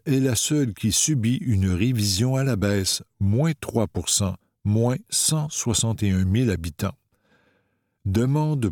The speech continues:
pour les logements collectifs. Le vieillissement de la population a franchi un cap dernièrement.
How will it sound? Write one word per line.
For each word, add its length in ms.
pour 180
les 200
logements 440
collectifs. 760
Le 140
vieillissement 800
de 140
la 120
population 760
a 200
franchi 480
un 240
cap 300
dernièrement. 840